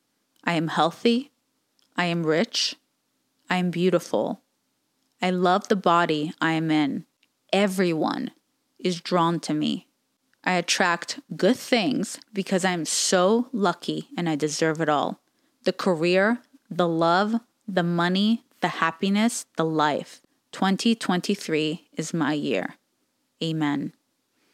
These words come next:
Now, if someone can please make this into a viral TikTok sound and tag me,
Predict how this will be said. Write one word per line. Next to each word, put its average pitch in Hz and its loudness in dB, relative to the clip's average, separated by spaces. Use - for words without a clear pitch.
Now, 202 2
if 190 0
someone 262 8
can 254 6
please 226 4
make 202 2
this 214 2
into 196 2
a 180 4
viral 196 4
TikTok 214 0
sound 220 2
and 170 0
tag 185 0
me, 214 0